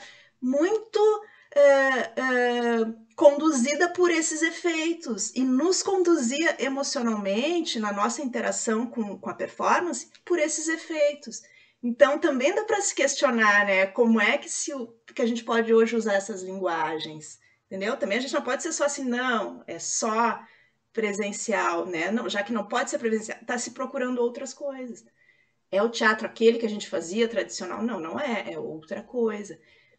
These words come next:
Mas quais os sentidos que estão ali? São pequenas provocações, assim, mas que eu acho que cabe a gente começar a pensar, né, nesse tempo que a gente tá,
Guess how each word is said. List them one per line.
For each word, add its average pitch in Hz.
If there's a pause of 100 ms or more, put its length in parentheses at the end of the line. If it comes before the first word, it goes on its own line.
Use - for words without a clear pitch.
Mas 170
quais 220
os 233
sentidos 226
que -
estão 180
ali? 156 (460)
São 262
pequenas 339
provocações, 320
assim, 294
mas 285
que -
eu 277
acho 262
que -
cabe 247
a 330
gente 285
começar 233
a 233
pensar, 254
né, 226
nesse 202
tempo 196
que -
a 196
gente 185
tá, 165